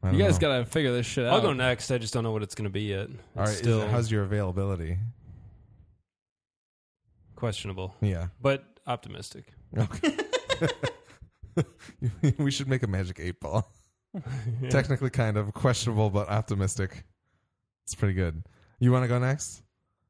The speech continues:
Speaker 1: Do you
Speaker 3: I
Speaker 1: have a
Speaker 3: can.
Speaker 1: pick or no?
Speaker 3: I
Speaker 1: Yet?
Speaker 3: do. I have several options.
Speaker 1: Okay.
Speaker 2: Does Alex have a pick yet?
Speaker 1: I don't.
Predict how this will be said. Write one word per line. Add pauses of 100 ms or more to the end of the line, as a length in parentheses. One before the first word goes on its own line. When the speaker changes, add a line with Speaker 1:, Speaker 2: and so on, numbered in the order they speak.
(100)
Speaker 1:
Do
you
Speaker 3:
I
Speaker 1:
have
a
Speaker 3:
can.
Speaker 1:
pick (280)
or
no? (400)
Speaker 3:
I
Speaker 1:
Yet?
Speaker 3:
do. (540)
I
have
several
options.
Speaker 1:
Okay. (200)
Speaker 2:
Does
Alex
have
a
pick
yet?
Speaker 1:
I
don't.